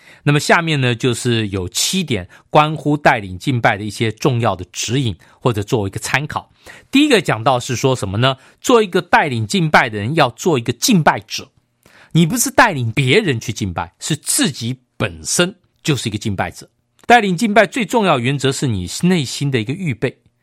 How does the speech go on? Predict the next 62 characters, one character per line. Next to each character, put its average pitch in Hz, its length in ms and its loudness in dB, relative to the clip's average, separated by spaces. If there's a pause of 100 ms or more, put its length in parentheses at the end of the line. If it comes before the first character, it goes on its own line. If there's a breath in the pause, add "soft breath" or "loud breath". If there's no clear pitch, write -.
(100)
耶 113 120 -2
稣 117 160 -6
讲 101 160 -6
到 113 160 2
用 113 180 -2
心 123 280 -4
灵 107 120 -2
和 104 140 -6
诚 107 320 -6
实 113 160 -6
来 92 180 -6
敬 92 240 -8
拜， 85 200 -8 (220 loud breath)
你 104 100 -4
要 113 120 2
尽 170 200 -2
心 165 200 -2
尽 175 200 -2
意 160 120 -2
尽 190 280 -2
力 180 100 0
爱 180 300 0
主 135 200 -4
你 139 120 0
的 117 100 -2
神， 110 260 -4 (200 loud breath)
所 233 160 0
以 226 40 0
你 165 260 -2
要 220 140 2
用 220 220 -2
心 - 880 -4 (240)
来 101 320 -4
发 120 320 0
出 120 160 -4
来， 92 160 -8 (220 loud breath)
而 185 120 4
不 220 220 -6
只 135 320 -2
是 214 180 -2
一 208 60 -2
些 196 180 2
技 247 380 -4
巧 95 240 -4
方 139 240 0
面 139 100 -2
的 113 80 -2
事， 113 240 -4 (220 loud breath)
啊， 110 160 0
高 135 240 -2
音 135 180 -2
谱、 98 220 -10
低 131 320 -4
音 135 140 -2
谱， 95 280 -10
这 107 140 -4
个 113 120 -4
高 131 280 0
音 131 160 -2
是 123 140 -8
多 123 180 0
少， 101 260 -4